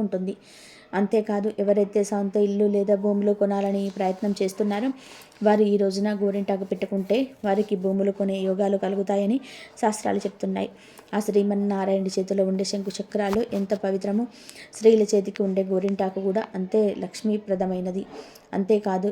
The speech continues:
ఈ ముక్కోటి ఏకాదశి రోజున మీరు బజారుకు వెళ్ళి ఉప్పును కానీ, పసుపును కానీ కొని ఇంటికి తెచ్చుకున్నారండి. మనం మామూలుగా ఎప్పుడు పడితే అప్పుడు సరుకులు తెచ్చుకుంటాము, కానీ ఈ విశేషమైన రోజుల్లో గల్లుప్పు ప్యాకెట్‌ని కానీ, లేదా మంచి పసుపు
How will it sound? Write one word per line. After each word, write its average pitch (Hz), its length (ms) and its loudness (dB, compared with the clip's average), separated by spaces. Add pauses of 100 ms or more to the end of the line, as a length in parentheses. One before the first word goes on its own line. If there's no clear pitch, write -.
(120)
ఈ 208 140 2
ముక్కోటి 202 400 0
ఏకాదశి 196 420 0
రోజున 196 240 -2 (320)
మీరు 214 240 4 (440)
బజారుకు 208 520 4
వెళ్ళి 196 240 6 (400)
ఉప్పును 214 320 4
కానీ, 202 180 2 (280)
పసుపును 208 400 -2
కానీ 196 180 0 (380)
కొని 208 220 4
ఇంటికి 196 220 -2
తెచ్చుకున్నారండి. 190 680 0 (540)
మనం 202 220 4
మామూలుగా 202 360 2 (120)
ఎప్పుడు 202 240 0
పడితే 196 280 2
అప్పుడు 190 260 0 (200)
సరుకులు 202 420 0
తెచ్చుకుంటాము, 196 640 -2
కానీ 208 180 0 (380)
ఈ 214 140 2
విశేషమైన 208 580 0
రోజుల్లో 196 380 2
గల్లుప్పు 202 420 2 (440)
ప్యాకెట్‌ని 202 420 -2
కానీ, 196 240 -2
లేదా 196 200 0 (480)
మంచి 202 280 0
పసుపు 208 260 -2